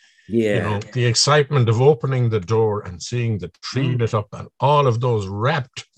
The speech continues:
Speaker 2: things.
Speaker 1: Mm-hmm.
Speaker 2: What are they? What are they? What's for me? What's for
Speaker 1: Yeah,
Speaker 2: me?
Speaker 1: yeah, yeah,
Speaker 2: You know,
Speaker 1: yeah.
Speaker 2: yeah.
Speaker 1: I know.
Speaker 2: Yeah.
Speaker 1: Just lovely. Long may it continue.
Speaker 2: Well, amen. Amen.
Speaker 1: Yeah. Well, Tom, I'm, I'm writing about a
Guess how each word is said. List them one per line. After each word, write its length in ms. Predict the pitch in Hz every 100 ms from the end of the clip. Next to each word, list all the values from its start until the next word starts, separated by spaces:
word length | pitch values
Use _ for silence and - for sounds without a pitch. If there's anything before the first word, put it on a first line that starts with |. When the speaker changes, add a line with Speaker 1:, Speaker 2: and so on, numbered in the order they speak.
| -
Speaker 2:
things. 360 | 190 160 139 117
Speaker 1:
Mm-hmm. 240 | 120 117 123
Speaker 2:
What 140 | 151 -
are 240 | 302 339 226
they? 100 | 196
What 200 | 233 262 -
are 100 | 254
they? 200 | 214 190 - _ -
What's 180 | 247 240
for 180 | - 208
me? 380 | 208 254 196 123 _ _ _
What's 200 | 202 220 104
for 100 | 110
Speaker 1:
Yeah, 100 | 110
Speaker 2:
me? 160 | 202 123 113
Speaker 1:
yeah, 140 | 98 98 -
yeah, 300 | - 101 196
Speaker 2:
You 60 | -
know, 120 | 87 87
Speaker 1:
yeah. 100 | 90 - 101
Speaker 2:
yeah. 240 | 101 107
Speaker 1:
I 40 | 101
know. 200 | 98 90
Speaker 2:
Yeah. 100 | -
Speaker 1:
Just 240 | - 101 -
lovely. 240 | 90 90 90 _ -
Long 280 | 110 120 120
may 140 | 117
it 140 | 110 -
continue. 540 | 98 110 104 98 101 _ 113
Speaker 2:
Well, 160 | 120 127
amen. 500 | 123 131 131 120 98 - -
Amen. 280 | 92 127 143 151
Speaker 1:
Yeah. 40 | 135 _ _ _ - - - -
Well, 120 | 160
Tom, 280 | - 208 180
I'm, 340 | 131 190 220 -
I'm 260 | 160 214 202 151 165
writing 360 | 170 175 151
about 260 | 135 143
a 40 | 127